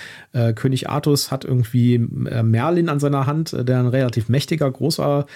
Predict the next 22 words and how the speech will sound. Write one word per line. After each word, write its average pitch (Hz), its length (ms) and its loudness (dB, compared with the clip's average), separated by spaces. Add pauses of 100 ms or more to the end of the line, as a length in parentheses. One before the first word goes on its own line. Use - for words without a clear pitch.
(280)
äh, 120 140 0
zusätzlicher 139 480 0
Sidekick 160 440 -4
ist, 151 200 -2
der 135 160 2
übers 135 280 0
Feld 139 400 -4
laufen 135 300 0
kann 127 160 -2
und 135 80 -6
auch 127 60 -2
noch 135 120 0
Schaden 139 280 -2
verteilen 131 340 -2
kann 127 180 0
und 120 80 0
sowas. 123 280 0 (440)
Also 127 220 2
es 131 140 -2
ist 147 160 0
sehr 185 240 0
asymmetrisch, 170 760 0